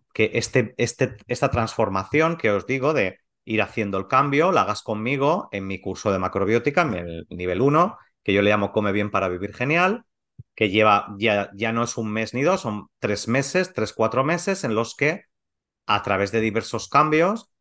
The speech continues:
y con mi asistencia y también en colaboración con un grupo de gente que también estará contigo,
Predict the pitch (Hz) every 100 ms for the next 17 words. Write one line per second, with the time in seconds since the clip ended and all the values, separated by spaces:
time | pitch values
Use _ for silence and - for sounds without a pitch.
0 | _ _ _ - 139 143 113 98 87 -
1 | 101 - 139 147 156 165 185 117 101 95
2 | 110 107 101 92 - 101 104 98 98 113
3 | 120 110 101 - 110 95 95 82 87 95
4 | - 95 117 120 160 160 185 220